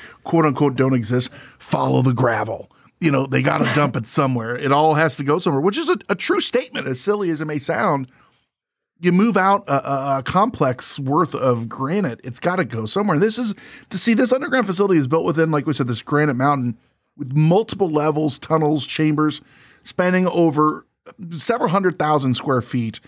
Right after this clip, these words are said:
Speaker 1: And it started with three, and now there's five separate three-story buildings.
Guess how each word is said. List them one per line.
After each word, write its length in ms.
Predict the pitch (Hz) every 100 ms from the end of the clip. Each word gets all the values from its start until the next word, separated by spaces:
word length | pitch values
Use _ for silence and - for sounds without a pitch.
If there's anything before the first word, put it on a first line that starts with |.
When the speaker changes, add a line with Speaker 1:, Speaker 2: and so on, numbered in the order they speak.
| _ _ _ _ -
Speaker 1:
And 480 | 147 147 143 143 143 - _ _
it 200 | 165 165
started 280 | - 226 240
with 160 | 180 -
three, 480 | - 180 208 214 -
and 140 | 156
now 200 | 165 170
there's 240 | 160 131
five 440 | - - 175 202 247
separate 480 | - 170 - 135 -
three-story 580 | - 156 - 143 127
buildings. 760 | 107 - 127 127 98 - -